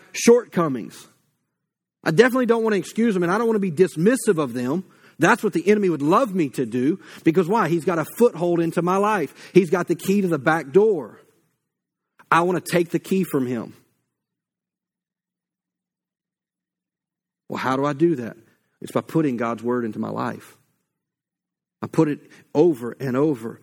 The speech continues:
and over. I meditate on it. I think about it. Why? Because the Word of God will produce when I allow it to.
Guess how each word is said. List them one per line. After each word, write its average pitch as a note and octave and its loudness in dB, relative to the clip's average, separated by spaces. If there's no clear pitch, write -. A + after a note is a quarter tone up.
and A2 -4
over. C#3 0
I A2+ -6
meditate C3+ -2
on B2 -6
it. A2+ -6
I G#2 -10
think F3 2
about A#2 -8
it. - -18
Why? D#3 0
Because B2+ -4
the A#2+ -4
Word D3 0
of B2 -6
God B2+ -2
will A#2 -4
produce A2+ -2
when B2 -2
I A#2 -4
allow G#2+ -6
it - -16
to. - -16